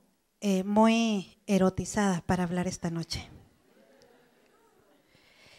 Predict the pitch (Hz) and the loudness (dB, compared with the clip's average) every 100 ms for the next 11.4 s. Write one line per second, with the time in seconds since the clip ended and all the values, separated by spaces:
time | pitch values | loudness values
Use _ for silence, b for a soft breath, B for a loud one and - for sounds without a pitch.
0 | b b b _ - 247 226 214 202 196 | b b b _ 10 12 12 12 10 8
1 | - 233 254 262 247 240 247 254 254 233 | 10 10 12 8 8 10 10 8 8 6
2 | 233 202 190 202 240 233 202 185 190 202 | 8 6 6 6 6 6 6 6 4 4
3 | - 208 196 190 - 202 202 214 - - | 0 0 2 2 2 2 4 2 0 0
4 | 233 240 226 _ - - 220 190 180 175 | 2 2 -2 _ -20 -4 6 8 8 6
5 | 170 165 _ b b b b _ _ _ | 2 -4 _ b b b b _ _ _
6 | - 226 208 220 214 202 196 196 202 220 | 2 8 12 12 12 12 10 8 8 6
7 | 202 190 185 - 190 180 - 233 196 180 | 6 4 2 -2 -2 -2 2 4 4 2
8 | 180 180 185 - - 214 196 - 185 196 | 4 2 0 -6 0 2 2 -2 0 2
9 | 208 214 208 214 202 208 202 196 - 226 | 6 6 6 4 4 4 4 2 -2 0
10 | 226 233 233 214 196 190 202 214 247 240 | 2 2 2 0 0 0 0 0 -2 0
11 | 208 196 190 175 | -2 0 -2 -2